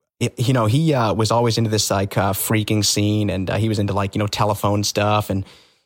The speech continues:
he would just, like, play weird error messages and recordings in the room. But I've heard some of these things before because I had already been playing around on the telephone for a long time.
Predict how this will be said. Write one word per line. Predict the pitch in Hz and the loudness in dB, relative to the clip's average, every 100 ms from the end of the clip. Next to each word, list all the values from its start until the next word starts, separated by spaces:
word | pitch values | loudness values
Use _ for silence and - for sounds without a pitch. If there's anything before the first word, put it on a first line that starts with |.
| _ | _
he | 135 | 0
would | 123 | 2
just, | 113 110 | 2 0
like, | 104 - | -2 -2
play | - 131 | -2 0
weird | 101 104 120 110 | 2 2 2 0
error | 104 107 110 | 0 0 2
messages | 107 107 113 113 107 | 2 0 0 0 0
and | 98 | -2
recordings | 98 - 117 117 113 | -2 -2 0 0 0
in | |
the | 107 | 0
room. | 98 107 107 | 2 0 0
But | 120 | 0
I've | 151 | 0
heard | 117 156 113 | 0 0 0
some | 104 | -2
of | 104 | -2
these | 98 | -2
things | 107 101 | -2 -2
before | 98 - 117 | -2 -2 -2
because | 104 - | -2 0
I | |
had | 117 | 0
already | 104 101 | 0 0
been | 98 | -2
playing | 95 123 107 | -2 0 0
around | 95 107 110 | 2 2 0
on | 95 | -2
the | |
telephone | 95 - 104 101 101 98 | -4 -2 -2 -2 -2 -2
for | 101 | -2
a | |
long | 98 101 98 | -2 -2 -2
time. | 104 110 95 95 | -2 -2 -4 -6